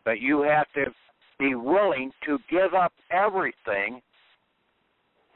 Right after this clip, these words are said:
risk losing everything for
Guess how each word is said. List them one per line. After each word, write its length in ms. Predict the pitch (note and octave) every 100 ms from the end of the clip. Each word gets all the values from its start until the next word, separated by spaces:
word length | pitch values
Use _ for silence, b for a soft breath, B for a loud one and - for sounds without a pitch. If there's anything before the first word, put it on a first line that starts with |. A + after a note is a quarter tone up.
| G2
risk 300 | C3+ G3+ G#3 - - -
losing 480 | D#3 G3 G#3 G3+ G3
everything 680 | F#3+ F3+ D3 - B2 A#2+ C#3 _ _ _ _ _ _ _ _ _ _ _ _ _ _ _ _ _ _ _ _ _ _ _ _ _ _ _ -
for 180 | B2+